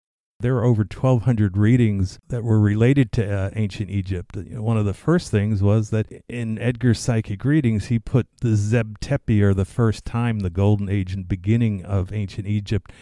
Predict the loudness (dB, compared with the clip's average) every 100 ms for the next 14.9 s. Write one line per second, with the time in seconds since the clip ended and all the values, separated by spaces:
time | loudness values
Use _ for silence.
0 | -20 -8 -4 -2 -4 -6 -4 -2 0 -2
1 | 0 0 0 -2 -4 -4 -2 -4 -4 0
2 | 2 2 0 _ -20 -20 _ _ -6 -2
3 | 0 0 -2 0 -2 0 -2 -4 -2 4
4 | 4 4 0 -6 -6 -4 -4 -2 -6 -8
5 | -16 -18 -20 _ _ -2 2 4 4 2
6 | 2 2 2 2 0 -4 -4 -4 -2 0
7 | 0 0 -2 0 0 -2 -10 -20 -6 -2
8 | -2 -4 -4 0 2 0 -2 -6 -4 -4
9 | -4 -2 -2 0 -2 -4 -4 -2 -2 -2
10 | 0 2 2 -2 -4 -8 -20 -20 -20 _
11 | -4 0 0 -2 -2 0 -2 -2 -2 0
12 | 2 0 -2 -2 0 2 2 2 2 0
13 | 0 0 4 4 6 4 2 2 0 0
14 | 0 -2 -2 -4 -4 -6 -2 0 0